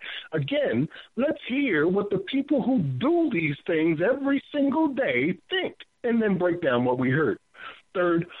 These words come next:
we'll play a new report about a pastor's brush with death by police in Chicago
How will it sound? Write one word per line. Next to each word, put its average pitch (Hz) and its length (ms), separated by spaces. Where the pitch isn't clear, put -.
we'll 196 140
play 196 220
a 151 40
new 226 240
report 147 460
about 160 280
a 139 140
pastor's 233 640
brush 165 340
with 170 340
death 131 280
by 156 240
police 165 380
in 180 220
Chicago 214 760